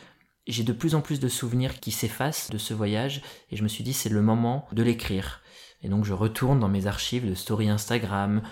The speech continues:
euh, sur les groupes Facebook, les Français au Cambodge, toutes ces choses-là, et, et je, je recherche toutes ces informations, même dans les messages que j'envoyais à ma mère pour raconter les journées,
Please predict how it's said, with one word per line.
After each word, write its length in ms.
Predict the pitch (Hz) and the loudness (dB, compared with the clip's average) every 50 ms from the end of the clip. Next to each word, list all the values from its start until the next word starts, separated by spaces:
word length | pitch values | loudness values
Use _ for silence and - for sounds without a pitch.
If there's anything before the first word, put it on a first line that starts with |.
| - - - - - | -12 -18 -18 -10 -6
euh, 140 | - 92 90 | -4 -4 -4
sur 180 | - - - 98 | -4 -2 0 0
les 100 | 98 98 | 0 0
groupes 240 | 95 104 110 110 | 2 0 0 0
Facebook, 540 | - - 135 135 117 104 104 107 110 110 - | 0 2 2 2 2 2 0 0 0 0 -2
les 60 | 104 | -4
Français 300 | 92 - 104 101 - - | -4 -2 -2 -2 0 2
au 60 | 107 101 | 2 2
Cambodge, 580 | - 127 127 127 107 101 104 104 104 - - | 2 2 0 2 2 2 2 2 0 -2 -6
toutes 160 | - - - | -8 -10 -8
ces 80 | - 110 | -6 -4
choses-là, 480 | - - 127 123 107 104 101 104 107 101 | -2 0 0 0 2 2 2 2 2 2
et, 80 | 98 - - - - - - - | 0 -4 -8 -12 -14 -16 -6 -2
et 100 | 107 101 | 0 0
je, 280 | 95 104 101 101 95 98 - - - | 2 4 4 2 2 0 -6 -14 -12
je 140 | - 104 101 | -4 -2 0
recherche 640 | 98 101 110 107 - - 123 139 135 - - - 104 98 - | 2 2 2 2 2 2 2 2 2 0 -2 -2 -2 -4 -4
toutes 160 | - 147 143 | -4 -4 -4
ces 140 | - 135 113 | -2 0 2
informations, 600 | 117 107 107 - 107 107 104 104 - - 113 117 | 2 2 2 2 4 4 4 2 2 0 0 0
même 160 | 120 110 104 | 2 2 2
dans 100 | 98 98 | 2 2
les 120 | 95 95 98 | 2 2 2
messages 420 | 104 110 107 - 104 104 107 - - | 2 2 2 2 0 0 0 -2 -2
que 80 | 101 | -2
j'envoyais 280 | 95 95 92 98 95 101 | -2 0 0 0 0 2
à 60 | 101 | 2
ma 140 | 110 113 110 | 2 4 4
mère 240 | 107 107 104 104 - | 4 2 2 0 -4
pour 140 | - 98 | -8 -8
raconter 340 | 98 92 - 104 95 - 104 | -8 -6 -4 -4 -4 -4 -2
les 120 | 98 101 95 | -4 -2 -2
journées, 380 | 104 117 117 110 101 98 101 | -2 -2 0 0 0 -2 -4